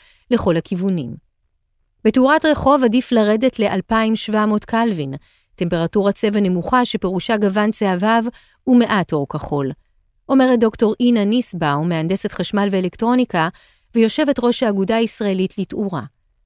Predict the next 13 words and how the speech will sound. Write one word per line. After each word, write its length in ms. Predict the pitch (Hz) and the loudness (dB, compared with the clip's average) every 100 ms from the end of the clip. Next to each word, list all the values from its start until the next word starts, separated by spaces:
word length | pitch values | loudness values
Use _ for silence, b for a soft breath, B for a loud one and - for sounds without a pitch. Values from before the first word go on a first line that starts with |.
| _ _ - | _ _ -6
אבל 140 | 175 | -2
רשויות 440 | 170 170 214 214 | -2 -2 0 0
רבות 360 | 233 202 220 254 | 0 0 2 0
עושות 440 | - - 233 220 | -2 -4 -2 -2
ארבעת 500 | - 190 190 233 269 | -2 -2 0 0 2
אלפים, 400 | 254 170 - 143 143 _ _ _ _ | 0 -2 -6 -12 -14 _ _ _ _
כי 100 | - | -8
כשמדליקים 580 | - 202 180 175 - 240 | -2 0 0 0 0 2
את 100 | 233 | 2
זה 140 | 190 | 0
אחד 220 | 180 214 208 | 0 0 0
ליד 220 | 196 196 | 0 0
השני, 460 | 185 - 208 330 | -4 -4 -2 -2